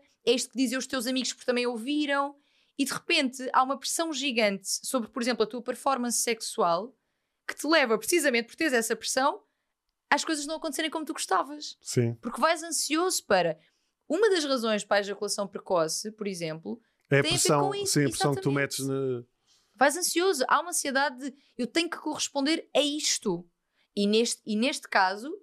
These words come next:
Speaker 1: eu, eu, eu, porque eu digo muitas vezes que os homens também são muito prejudicados pelo machismo. E eu acho que aqui é a mesma prova. Não só a parte da saúde mental, que é super descurada, és forte, não choras, não sei quê, então não aprendes a lidar com os
Speaker 2: Sim.
Speaker 1: teus sentimentos,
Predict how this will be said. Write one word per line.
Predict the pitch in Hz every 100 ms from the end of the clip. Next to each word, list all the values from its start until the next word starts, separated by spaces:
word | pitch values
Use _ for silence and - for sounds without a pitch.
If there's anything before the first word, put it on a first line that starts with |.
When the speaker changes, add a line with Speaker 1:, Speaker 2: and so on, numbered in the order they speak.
| _ _ _ _ _ _ _
Speaker 1:
eu, | 175 - -
eu, | 220 208 214 _ _ -
eu, | - - 185
porque | -
eu | 254
digo | 262
muitas | 277 262
vezes | 233 269
que | -
os | 226
homens | 233 240 247
também | 240
são | 226 240
muito | 254
prejudicados | 254 220 226 220 -
pelo | 220
machismo. | 214 208 - 165 170
E | 202
eu | 208
acho | 226
que | -
aqui | -
é | 226
a |
mesma | 226 233
prova. | 233 196 170 160 _ -
Não | 220 254
só | 254
a | 233
parte | 220 208
da | 196
saúde | - 208
mental, | 202 196 185
que | 196
é |
super | 190 214 208
descurada, | 202 - 190 175 175 240 311 _ _ _ _
és | 165
forte, | - 233 226 208
não | 185
choras, | - 208 185
não | 190
sei | -
quê, | 185 202 254 311
então | 175 190
não | 196
aprendes | 185 202 185
a |
lidar | 185 175
com | 175
os |
Speaker 2:
Sim. | 127
Speaker 1:
teus | 180
sentimentos, | 185 - 185 214 -